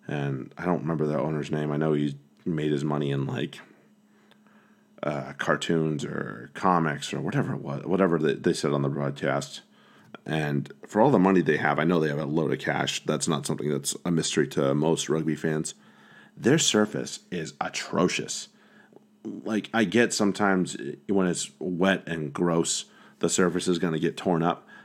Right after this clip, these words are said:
but their surface is awful. They, they should be ashamed of that surface, really.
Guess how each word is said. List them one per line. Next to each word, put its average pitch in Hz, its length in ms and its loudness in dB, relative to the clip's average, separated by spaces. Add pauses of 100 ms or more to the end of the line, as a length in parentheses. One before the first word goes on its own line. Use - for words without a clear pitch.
(120)
but 73 180 -4
their 113 200 6
surface 101 600 -2
is 82 180 -4 (120)
awful. 82 500 -4 (260)
They, 101 460 2
they 98 220 4
should 101 180 2
be 92 140 4
ashamed 85 480 0
of 71 100 -6
that 73 160 -4
surface, - 500 -4
really. 76 400 -2